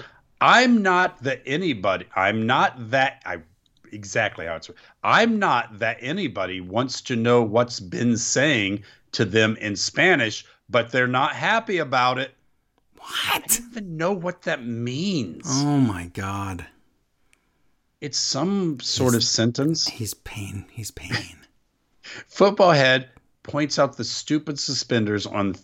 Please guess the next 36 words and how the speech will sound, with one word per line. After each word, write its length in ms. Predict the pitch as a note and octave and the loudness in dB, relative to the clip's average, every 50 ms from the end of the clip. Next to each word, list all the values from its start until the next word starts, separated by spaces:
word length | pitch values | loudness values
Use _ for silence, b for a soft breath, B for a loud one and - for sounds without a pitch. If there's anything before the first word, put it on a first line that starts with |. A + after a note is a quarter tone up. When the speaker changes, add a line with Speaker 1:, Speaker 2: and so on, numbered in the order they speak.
| _ _ _ _ _ _ | _ _ _ _ _ _
Speaker 1:
face 400 | - - C3 C#3+ E3 D#3+ - - | -2 2 4 4 4 4 2 2
Madcap. 440 | B2+ A#2+ A#2+ A#2+ A#2 A#2 A#2 F2+ G#2 A2 B B B | 4 4 4 4 4 2 -2 -6 -8 -10 B B B
He's 120 | B A#2 - | B -6 -2
still 220 | - - E3+ F3 | 2 2 4 6
wearing 220 | F3+ F#3 F#3 F3+ F3 | 6 6 4 4 2
those 180 | F3+ F3+ - | 0 -2 -4
stupid 420 | - - - F#3 F#3 F#3 G3+ F3+ D#3+ | -6 -10 -8 -8 -8 -8 -8 -10 -8
suspenders. 540 | F3+ F#3 - - - G#3+ G#3 F#3 E3 D#3 | -8 -8 -8 -4 -2 0 0 2 2 2
Speaker 2:
Yep. 120 | D#3+ F#3+ B B B B | 0 0 B B B B
Speaker 1:
What 120 | D#3+ F3 | -8 -8
a 40 | E3+ | -8
dummy. 500 | D3+ - - E3+ D#3+ D3+ - D#3+ - _ _ _ _ _ _ | -8 -8 -4 -2 -2 -2 -2 -4 -12 _ _ _ _ _ _
He's 260 | _ - - - - - - | _ -16 -14 -14 -14 -16 -16
the 60 | E3+ D3 | -18 -18
face. 520 | - - - E3 E3 E3+ E3 C#3+ - - B2 | -18 -14 -10 -8 -6 -4 -4 -6 -6 -8 -8
It's 160 | A#2+ - - | -8 -10 -10
a 100 | A#2+ - | -12 -12
turn. 600 | - - - C#3+ C#3+ C#3 B2+ A#2+ G#2+ F2 E2 - b b b b b b | -12 -8 -6 -4 -2 0 0 0 0 -2 -4 -10 b b b b b b
Speaker 2:
Yep. 60 | b | b
Speaker 1:
Madcap 560 | - B2 C3+ D3 C#3+ C#3+ - C#3+ C3 B2 B2 G2+ | 2 4 4 4 4 4 4 4 4 4 2 -4
wins. 560 | F2+ E2+ D#2+ D2 D2 D2+ D2+ - - - - - _ - C#3+ | -10 -10 -10 -12 -14 -16 -16 -16 -16 -18 -20 -20 _ -20 -20
Okay. 260 | B2 - - - - - _ _ _ b b b b b b b b b b b | -20 -20 -20 -20 -20 -20 _ _ _ b b b b b b b b b b b
And 200 | B2+ A#2 A2+ A2 | -4 -4 -2 -2
then 340 | A2+ G3 D3 D3+ D3 D3+ B2+ B B B B B B | 0 2 2 4 2 2 -2 B B B B B B
finally, 580 | B - - C3 C#3 F#3 A#3 A3+ D#3 A#2+ A2+ A#2+ | B -4 0 2 4 4 4 2 0 -2 -4 -4
Football 360 | A2+ - B2 G#2+ G#2+ A2+ G#2+ | -4 -4 -4 -4 -2 -4 -4
Head 160 | G#2+ G#2+ G2+ | -4 -4 -6
decides 380 | G2 F#2+ - - G2+ F#2+ F#2 A2+ | -6 -6 -2 -2 -2 -2 -2 -4
to 40 | |
put 160 | - - G#2+ G2 | -4 -4 -4 -2
him 120 | F#2+ F#2+ | -2 -4
over 260 | F#2 F#2+ G2 B2 C#3 | -4 -4 -4 -4 -4
because 320 | C3+ B2 G#2+ - A2+ G2 G#2+ | -6 -6 -4 -4 -4 -4 -4
he, 80 | G2 - B B B B | -6 -10 B B B B
he 140 | B C3 B2+ | B 2 4
says, 220 | - C3+ A#2+ B2 | 4 4 2 2